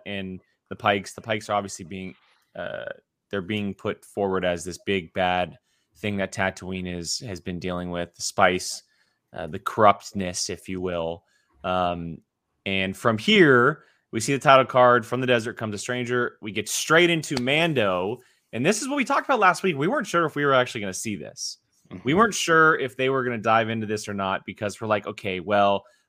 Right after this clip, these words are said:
Speaker 1: Boba's story is gonna take a little bit of a precedence." No, that's not the case. For the heart of the episode,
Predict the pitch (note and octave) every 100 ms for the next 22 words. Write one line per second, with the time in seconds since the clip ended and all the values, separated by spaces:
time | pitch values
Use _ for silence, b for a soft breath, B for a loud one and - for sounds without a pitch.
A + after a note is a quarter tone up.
0 | _ C3 C#3+ D3+ - C#3 C3+ C3 B2 A2+
1 | A#2 A2+ A2+ G2+ F#2+ - D3 C3+ C3+ C3+
2 | B2 A2 G2+ E2+ - _ _ - A#2 A#2+
3 | - F2+ - D2+ - - - - - -
4 | - - - - A#2+ D3 F#3 G3+ A3 D3
5 | A#2 - G2 C3